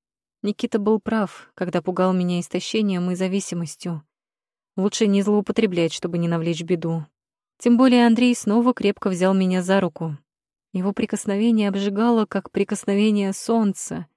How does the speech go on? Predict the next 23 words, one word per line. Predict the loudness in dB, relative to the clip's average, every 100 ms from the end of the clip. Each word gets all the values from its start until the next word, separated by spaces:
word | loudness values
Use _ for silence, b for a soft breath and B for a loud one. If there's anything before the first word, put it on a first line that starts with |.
| _ _ _ _ _ _
но | -10
в | -6
то |
же | -2 0
время | 2 4 2
дарило | 0 0 0
уверенность | 0 2 0 0 -2 -4 -10
и |
спокойствие. | -8 -8 -6 -6 -8 -10 -8 -8 -10 -14 _ _ _ _ _
Он | 2 2
меня | 2 2 0
не | 0
отпустит. | -4 -4 -6 -6 -8 -12 -12 _ _ _ _ _ _ _ _ _ 0
А | 0
это | 2
значит, | 2 4 2 0 -6
что | -6 -2
я | 0
не | 0
потеряюсь | -2 -4 -2 0 0 -2 -2
и |
не | -2
пропаду. | -2 -6 -6 -6 -8